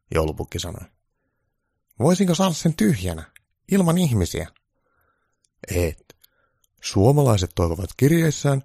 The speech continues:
että Ahvenanmaa annetaan nimenomaan ihmisineen päivineen. Saat muuten samalla pari perunalastutehdasta, joiden ei tarvitse maksaa veroa."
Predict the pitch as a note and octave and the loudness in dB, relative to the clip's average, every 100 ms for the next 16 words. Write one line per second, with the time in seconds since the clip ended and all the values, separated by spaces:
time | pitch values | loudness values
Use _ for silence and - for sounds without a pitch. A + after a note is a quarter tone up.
0 | _ _ - F2 A#2 C3 A#2+ B2 A#2+ A#2 | _ _ -6 -2 0 0 2 2 2 2
1 | A2+ A2 - F#2+ D#3+ G3+ A2+ G#2 F#2+ F#2 | 2 0 0 2 2 2 2 2 2 2
2 | F2 E2+ - D#2 D2 D#2+ D2+ - D#2 - | 0 -4 -8 -10 -8 -8 -8 -10 -18 -20
3 | _ _ _ _ _ _ _ _ - F#2 | _ _ _ _ _ _ _ _ -4 -2
4 | F#2+ A2 A2+ A#2 B2+ D3+ C3+ B2 C3 C3 | 0 0 2 2 2 0 0 2 2 4
5 | D#3+ E3 B2 F2 - E2+ D2+ D#2+ E2 - | 2 2 2 0 -4 -6 -8 -8 -12 -16
6 | _ _ _ - F#2 A2 B2 D3+ C3 B2 | _ _ _ 0 2 4 4 4 2 0
7 | B2+ G#2 G2 - A2 E2+ F2 F2+ D#2+ - | 0 0 0 0 -2 0 0 -2 -4 -8